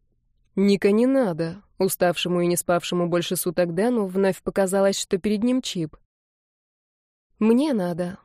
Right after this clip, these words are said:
молчи", ловко запустила руку ему под футболку девушка, касаясь живота. "Эй, эй, перестань",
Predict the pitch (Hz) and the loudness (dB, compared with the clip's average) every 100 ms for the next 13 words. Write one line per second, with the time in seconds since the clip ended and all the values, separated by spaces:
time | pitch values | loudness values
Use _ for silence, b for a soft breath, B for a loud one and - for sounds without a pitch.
0 | _ 226 294 - - 180 170 - - 185 | _ 0 0 -2 -4 -4 -6 -8 0 2
1 | 180 - 180 170 180 - 185 175 175 165 | 2 0 -4 -4 -4 -4 -2 0 0 0
2 | 180 180 175 180 - 180 170 180 170 170 | 0 0 0 -4 -4 -4 0 0 0 -2
3 | 240 254 226 - 202 - 202 - 202 196 | 0 -2 -6 -6 -8 -4 -4 -2 0 0
4 | 185 214 240 175 160 185 _ _ _ _ | 0 -2 -2 -4 -8 -10 _ _ _ _
5 | _ _ _ _ _ _ 190 214 254 196 | _ _ _ _ _ _ 2 4 4 2
6 | 175 220 214 170 - 214 233 - 277 190 | 0 0 0 0 2 2 2 2 0 0
7 | 165 165 | -4 -8